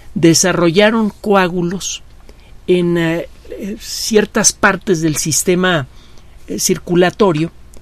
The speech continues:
que permiten que salga sangre del cerebro, la sangre, la, la sangre que ya ha realizado su función de alimentar a las células del sistema nervioso y de llevarse sus residuos. Si se tapa parcial o totalmente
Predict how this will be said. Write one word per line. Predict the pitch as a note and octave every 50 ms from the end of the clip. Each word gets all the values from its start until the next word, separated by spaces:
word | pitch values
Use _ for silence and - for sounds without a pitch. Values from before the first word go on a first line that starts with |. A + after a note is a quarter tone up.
| - - - - - - - - -
que | - E3+ E3
permiten | - - F3 E3+ F#3+ G3+ G3+ - - G#3+ G3+
que | G3 - F#3 C#3+
salga | - - F#3+ F#3 F3+ E3+ F#3 D3+
sangre | - - D#3+ D3 D3+ D3+ D#3 D3+ E3
del | E3 E3+ D#3+
cerebro, | - - F3 E3+ G3 G3+ F#3+ E3 D3 C3+
la | C3 B2+
sangre, | - D3+ C#3 C#3+ C#3+ - D#4+
la, | - C#3 D3 -
la | - D#3 C#3
sangre | C3+ D#3 D#3 D#3 E3 D#3+
que | - - C#3+ C3
ya | D#3 D#3 D#3 D#3 D#3 - - - - - - - - -
ha | E3+ E3+
realizado | E3 F#3 F3 E3 D#3 C#3 - F3 E3 D#3+ D#3+ D#3
su | - - D3
función | C3 E3+ E3+ D3+ D3 - - F#3 E3+ E3+ E3+
de | D#3+ D#3
alimentar | D3 C#3+ D3 C#3+ C#3+ C#3+ C#3+ C#3 C3 - - F3 E3+ E3
a | E3 D3
las | D3 C#3+ B2+
células | - F#3 F3 E3+ D#3+ D#3+ D#3
del | D3 C3+
sistema | - - D#3 - - D#3 D#3 D#3+
nervioso | D#3+ E3+ E3 E3 F#3 E3+ D#3 - - E3 - - - - -
y | - G3+ C#3
de | D3+ D3+
llevarse | C#3 C3+ C3 - C#3+ C3 - D3
sus | C3 D3+ D3+
residuos. | E3+ E3+ D#3+ - G#3 G#3 F#3+ - - - - - - - - - - - - - - - - - - - -
Si | - - - - F#3
se | D#3+ - - F#3 E3+
tapa | - - - A#3+ A3+ A3+ - - F#3 F3 D#3+ D3 - - - - - - - - - - - - - - -
parcial | E3 D#3 F3 - - F#3+ F#3+ F#3
o | F#3 E3
totalmente | - E3 D#3 - - E3+ E3 E3+ F3 E3+ E3+ E3 - E3 D3 B2+